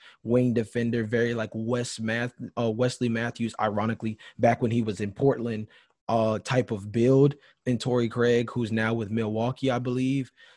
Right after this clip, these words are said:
So, I mean, I just think that this is a team that the exhaustion of having to be in so many Game Seven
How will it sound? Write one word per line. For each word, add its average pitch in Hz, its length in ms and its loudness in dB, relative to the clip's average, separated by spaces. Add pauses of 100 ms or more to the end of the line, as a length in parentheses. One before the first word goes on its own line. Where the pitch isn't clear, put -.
So, 120 580 0 (1080)
I 127 100 6
mean, 131 300 6
I 131 160 4
just 147 260 0
think 143 240 4
that 123 160 6
this 135 200 0
is 139 100 -2
a 135 80 4
team 135 600 0 (420)
that 120 520 4 (520)
the 135 380 6
exhaustion 135 1080 2 (520)
of 139 140 4
having 143 380 6
to 135 120 0
be 120 200 0
in 107 100 -6
so 156 580 0
many 147 380 0
Game 131 520 4
Seven 127 600 0